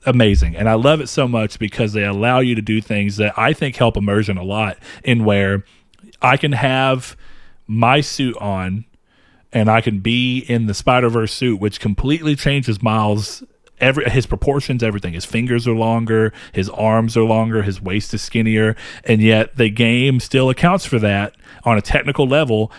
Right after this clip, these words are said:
and shows him in that suit with his mask off, where you see the juxtaposition of the cartoony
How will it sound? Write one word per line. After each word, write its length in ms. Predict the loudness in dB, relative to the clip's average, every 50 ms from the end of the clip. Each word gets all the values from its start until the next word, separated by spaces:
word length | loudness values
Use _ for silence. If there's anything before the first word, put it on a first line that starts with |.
| -20 -20 _ _
and 180 | 0 2 2 0
shows 460 | -2 -2 0 2 4 4 2 2 0 0
him 280 | 0 2 2 0 0 0 0
in 240 | 0 2 2 2
that 180 | 2 2 2 0
suit 360 | -4 -2 0 2 2 2 0 0
with 140 | 0 2 2 2
his 160 | 2 0 0
mask 400 | 0 0 2 2 0 0 -2 0 2
off, 280 | 2 2 2 0 -2 -2
where 100 | -4 -2
you 160 | -2 -2 -4
see 340 | -4 -4 -2 0 0 0 -2
the 100 | -4 -6
juxtaposition 840 | 0 0 0 0 0 -4 -6 -6 -4 -2 0 -2 0 0 0 0 0
of 200 | 0 -2 0 0
the 300 | 0 0 0 0 -2 -4 -6 -14 -20 -20 -20 _ _ _ 0 2 2
cartoony 760 | 2 2 -2 -4 -4 -4 -2 -2 -2 -2 -2 0 -2 -2 -4